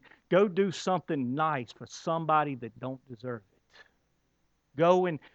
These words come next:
go and show mercy for someone that the rest of the world is wanting to punish. Go and love on somebody that everybody else wants to keep at arm's length.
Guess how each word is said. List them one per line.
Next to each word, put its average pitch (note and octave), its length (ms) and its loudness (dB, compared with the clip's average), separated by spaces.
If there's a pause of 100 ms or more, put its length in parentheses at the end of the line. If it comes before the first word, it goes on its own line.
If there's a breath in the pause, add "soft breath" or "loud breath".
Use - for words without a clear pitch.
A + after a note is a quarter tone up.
(300 soft breath)
go G3 360 8
and D3 160 0
show F#3+ 360 6
mercy D3 840 -2 (540)
for D#3 100 -2
someone F3+ 600 2
that D#3 160 -2
the C3+ 140 -4
rest E3 420 2
of C#3+ 80 2
the C#3+ 60 0
world C#3 360 0
is A#2+ 100 -6
wanting D3+ 360 0
to B2 80 -10
punish. - 760 -8 (640)
Go G#3+ 240 12
and F3 120 4 (220 loud breath)
love G3+ 580 12
on G3 300 6
somebody G3 840 8
that D#3+ 200 0
everybody G3 600 10
else G3 240 6
wants F3+ 240 0
to D#3 80 -4
keep - 380 -4
at D#3 220 2
arm's F3 460 4
length. E3 480 -2